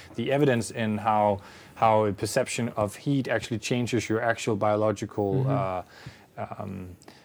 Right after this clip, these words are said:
Speaker 1: well, the various hormones helping in, in, uh, in, um, temperature management.
Speaker 2: Yeah.
Speaker 1: So there's actually a perception-based, sort of, not a placebo effect, because it's actually, actually physio-, physiological as well.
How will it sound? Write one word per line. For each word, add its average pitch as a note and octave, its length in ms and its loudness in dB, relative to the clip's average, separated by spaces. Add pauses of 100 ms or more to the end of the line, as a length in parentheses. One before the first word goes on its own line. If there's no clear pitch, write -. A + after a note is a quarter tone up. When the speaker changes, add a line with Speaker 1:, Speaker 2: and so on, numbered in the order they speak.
(640)
Speaker 1:
well, A2 100 0
the A2 60 2
various A#2+ 300 8
hormones C3+ 600 4
helping B2+ 420 4
in, A#2+ 320 -4
in, A#2 280 -4
uh, G#2+ 280 -4
in, G#2 200 -4
um, G2 760 -6
temperature B2+ 400 2
management. C3 580 0
Speaker 2:
Yeah. A#2 160 0 (160)
Speaker 1:
So C3+ 180 4
there's A#2+ 240 6
actually C3 280 6
a G#2+ 40 6
perception-based, G#2+ 1200 0
sort A2 180 2
of, G2 80 0
not B2+ 140 4
a - 20 0
placebo B2 380 2
effect, G#2 260 0
because G#2 240 -2
it's G#2 100 0
actually, A2+ 540 -2
actually A2 380 -6
physio-, G#2 300 -6
physiological G2+ 500 -4
as - 80 -12
well. G2+ 160 -8